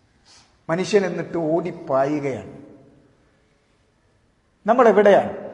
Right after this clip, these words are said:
സൂറത്തുൽ ഫാത്തിറിൽ പറഞ്ഞ നരകവാസികളുടെ അവസ്ഥയിൽ അവിടെ ചെന്നിട്ട് ആലോചിക്കാമെന്നാണോ? "അഖ്രിജ്ന", ഒന്ന് പുറത്താക്കിത്ത, ഒരു, ഒരു സെക്കൻഡ് ഒന്നിങ്ങനെ ചെയ്യട്ടെ.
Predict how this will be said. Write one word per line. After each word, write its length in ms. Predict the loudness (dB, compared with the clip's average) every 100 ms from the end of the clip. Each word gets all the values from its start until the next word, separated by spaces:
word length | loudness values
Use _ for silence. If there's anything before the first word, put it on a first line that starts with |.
| -20 -14
സൂറത്തുൽ 380 | -2 0 0 0
ഫാത്തിറിൽ 440 | 4 2 2 -2 -2
പറഞ്ഞ 400 | 0 0 -2 -6 -2
നരകവാസികളുടെ 880 | 0 2 4 4 4 2 -4 -2 -2
അവസ്ഥയിൽ 600 | -2 -4 -4 -4 -6 -4
അവിടെ 240 | -2 2 2
ചെന്നിട്ട് 500 | 4 2 0 0 4
ആലോചിക്കാമെന്നാണോ? 1040 | 6 4 2 -2 4 4 4 2 2 0 -6 -14 -20 -20 -20 _ _ _ _ _ _ _ _ _ _ _ _ _ _ _ _
"അഖ്രിജ്ന", 560 | -10 -2 -2 0 -2 -2 -8 -16 -20 -16 -2
ഒന്ന് 220 | -2 0
പുറത്താക്കിത്ത, 480 | -2 -2 -4 -6 -10 -14 -10 -6
ഒരു, 100 | -4
ഒരു 140 | -6
സെക്കൻഡ് 360 | -8 -10 -12 -16 -20 -20 -20 _ _ _ _ _ _ _ _ _ _ _ _ _ _ _
ഒന്നിങ്ങനെ 440 | 0 0 -2 -4 -8
ചെയ്യട്ടെ. 320 | -12 -14 -16